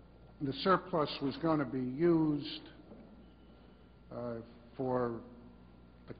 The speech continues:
Contras, and I'm not necessarily giving the order, uh, for the Contras, uh, it was gonna be used to pay the cost of replenishing the five hundred odd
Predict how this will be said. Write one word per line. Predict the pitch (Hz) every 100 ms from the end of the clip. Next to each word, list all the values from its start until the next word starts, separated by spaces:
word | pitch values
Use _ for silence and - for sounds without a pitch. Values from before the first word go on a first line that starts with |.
| -
Contras, | 139 143 - 175 135
and | 135
I'm |
not | 147 165 160
necessarily | 151 - 151 143
giving | 127 147 139
the | 135 147
order, | 135 107 - - - - - - - - - - -
uh, | 120 120 117 117 117 - - - - -
for | 101
the | -
Contras, | - 165 170 - 165 156 - - - - - - - - - - - - - -
uh, | 117 117
it | 113 110
was | 117
gonna | 127
be | 117 120
used | 143 156 143 - -
to | 120 117 113 -
pay | - 147
the | 131
cost | - - 143 139 -
of | 131 107
replenishing | 123 - 151 147 135 - 131
the | 120 -
five | 147 147 143
hundred | - 143 139 139 135 - - - - - -
odd | 131 135 127